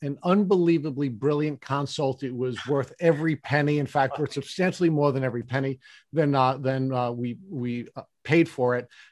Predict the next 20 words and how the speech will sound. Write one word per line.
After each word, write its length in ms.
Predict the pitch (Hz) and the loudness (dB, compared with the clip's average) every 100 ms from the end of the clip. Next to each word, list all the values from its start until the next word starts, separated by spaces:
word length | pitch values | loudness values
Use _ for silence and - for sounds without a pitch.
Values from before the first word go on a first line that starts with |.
| _ | _
And, 380 | 135 131 127 123 | -2 0 0 2
uh, 180 | 123 123 | 2 2
and 140 | 131 131 | -2 -4
I 60 | |
just 180 | 127 135 | -4 -4
want 120 | 160 | -2
to 60 | 143 | -2
encourage 400 | 135 151 165 156 | -2 2 2 4
our 120 | 147 | 0
community 400 | - 151 147 123 | 0 -2 -2 -4
to 80 | - | -4
take 200 | 151 147 | -4 -2
advantage 340 | 139 143 131 | -4 -2 -4
of 100 | 113 | -8
all 260 | 170 170 202 | -2 4 4
the 120 | 170 | 2
various 540 | 120 180 202 180 135 | 2 4 4 0 -2
services 540 | - 143 135 139 139 120 | -2 -2 -2 -4 -4 -4
that 100 | 135 | -4
your, 440 | 127 139 139 131 | 0 2 2 0